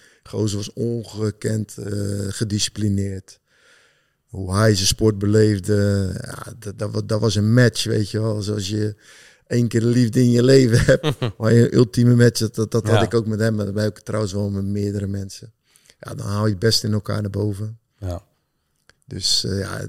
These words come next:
Speaker 1: door, door al die, eh, ambassadeurs, noem ik het maar,
Speaker 2: Ja, ja.
Speaker 1: ja, werd de zuigkracht, eh, steeds groter. Ik was, eh, met Gokhan Saki, eh,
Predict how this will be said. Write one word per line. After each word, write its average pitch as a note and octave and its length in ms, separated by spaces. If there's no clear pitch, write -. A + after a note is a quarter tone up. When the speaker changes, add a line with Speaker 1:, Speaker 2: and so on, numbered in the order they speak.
Speaker 1:
door, A2+ 320
door A2+ 400
al A#2 360
die, A2 380
eh, G2 120
ambassadeurs, A2+ 800
noem A#2 200
ik A2 80
het F#2+ 120
maar, G2+ 380
Speaker 2:
Ja, A2 320
ja. G#2 160
Speaker 1:
ja, F2+ 100
werd F#2+ 160
de G#2+ 60
zuigkracht, A2 800
eh, G2 120
steeds G2+ 400
groter. G#2 500
Ik F#2+ 200
was, - 200
eh, G#2 120
met G2 220
Gokhan G2+ 380
Saki, G#2 680
eh, G2+ 80